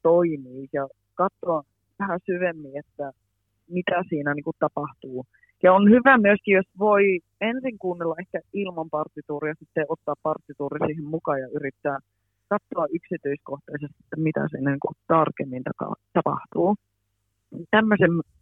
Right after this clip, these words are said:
neuvon antaisin. On myöskin hyödyllistä katsoa sitä niinku kontekstia, että niinku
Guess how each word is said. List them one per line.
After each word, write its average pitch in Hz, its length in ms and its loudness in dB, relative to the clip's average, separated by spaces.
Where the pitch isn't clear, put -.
neuvon 156 480 4
antaisin. 139 640 0
On 226 140 8
myöskin 254 360 4
hyödyllistä 208 520 4
katsoa 180 420 0
sitä 180 240 -2
niinku 175 280 -6
kontekstia, 185 560 -4
että - 180 -6
niinku 160 280 -2